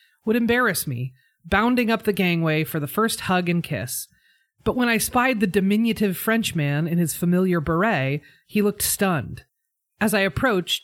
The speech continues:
now a little hesitantly, he just stared at me.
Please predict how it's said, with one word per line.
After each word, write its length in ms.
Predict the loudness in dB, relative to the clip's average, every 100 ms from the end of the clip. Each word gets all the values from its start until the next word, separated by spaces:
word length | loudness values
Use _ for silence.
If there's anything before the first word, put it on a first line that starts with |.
| _ -2
now 280 | 0 2
a 40 | 2
little 220 | 0 0
hesitantly, 680 | 0 0 0 -4 -6 -8 -6 -4
he 80 | -2
just 280 | 0 -2
stared 340 | -2 0 0 -2
at 140 | -2
me. 300 | -6 -8 -10